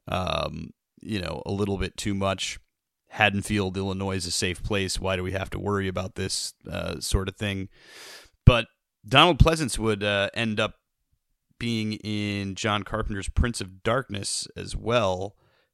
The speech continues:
and also Escape from New York. I think those are the only other two he did. Um,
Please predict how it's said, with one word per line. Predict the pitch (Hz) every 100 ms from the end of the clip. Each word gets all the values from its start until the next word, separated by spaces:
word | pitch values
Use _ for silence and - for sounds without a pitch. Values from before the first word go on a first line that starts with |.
| _
and | 101 98 95 - _ - - 113
also | 139 - 220
Escape | 165 - 139 -
from | 120 107
New |
York. | 92 104 107 73 - - -
I | 98
think | 156 175
those | 160 120
are |
the | 110
only | 110 104
other | 104 92
two | - 117 104
he | 95 90
did. | 87 107 98 87 92 - _ _ _ - - - _ _
Um, | 110 107 98 92 90 87